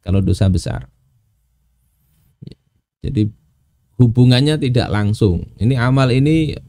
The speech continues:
mengaruh ke hati, hati jadinya bertobat, ya.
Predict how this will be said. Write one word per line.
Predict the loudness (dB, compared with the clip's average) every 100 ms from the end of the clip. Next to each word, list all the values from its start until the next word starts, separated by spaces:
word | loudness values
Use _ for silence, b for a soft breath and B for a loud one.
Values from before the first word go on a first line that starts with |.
| -4
mengaruh | -2 0 2 2
ke |
hati, | 2 0 2 2
hati | 4 2 2 2
jadinya | 2 2 2
bertobat, | 0 -2 -2 0 0 -2 -6 _ -8
ya. | -6